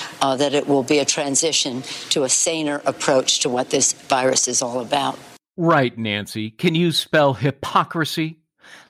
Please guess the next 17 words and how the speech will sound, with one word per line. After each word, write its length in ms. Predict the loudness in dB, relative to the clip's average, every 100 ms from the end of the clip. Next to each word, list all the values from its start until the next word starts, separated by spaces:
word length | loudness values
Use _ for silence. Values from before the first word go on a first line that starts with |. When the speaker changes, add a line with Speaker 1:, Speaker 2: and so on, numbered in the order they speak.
| -8
Speaker 2:
Let's 240 | -6 -4
remember 720 | 0 2 4 6 6 4 0
that 240 | 2 0 0
Pelosi 800 | -4 -2 2 2 2 0 0 0
is 160 | -2
the 140 | -4 -4
elected 480 | -2 -4 -4 -8 -6
leader 340 | -6 0 2
who 100 | 0
called 480 | 0 2 4 4 2
Trump's 420 | 0 0 0 -6
China 420 | -6 -4 0 -2
travel 520 | -4 -4 0 2 2
ban 440 | 2 4 4 4 0 -8 _ _
outrageous 1080 | 0 0 -2 -2 2 2 0 -6 -8 -12 -16 _
and 300 | -8 -8 -2
racist. 640 | 2 2 0 -6 -8 -12